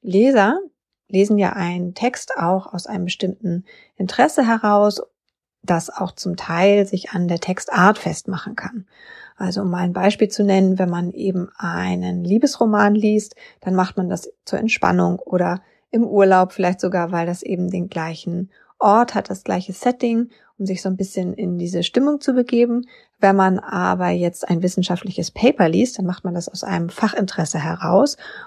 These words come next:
Und so kann man eben auch, wenn man diese unterschiedlichen Textarten schreibt, sich so ein bisschen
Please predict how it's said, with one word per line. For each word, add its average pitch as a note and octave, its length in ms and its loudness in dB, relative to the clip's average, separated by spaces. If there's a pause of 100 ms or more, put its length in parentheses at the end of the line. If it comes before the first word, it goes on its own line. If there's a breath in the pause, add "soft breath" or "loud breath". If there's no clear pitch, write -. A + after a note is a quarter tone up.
Und F#3+ 180 0
so G3+ 100 6
kann F#3+ 200 2
man F#3 180 4
eben F#3 260 -4
auch, F#3+ 400 2
wenn F3 120 0
man F3+ 180 0
diese F3+ 240 2
unterschiedlichen G3+ 600 0
Textarten F3 720 -6
schreibt, G3 640 2 (340 loud breath)
sich G3 220 0
so - 80 2
ein F3+ 120 2
bisschen G#3 520 4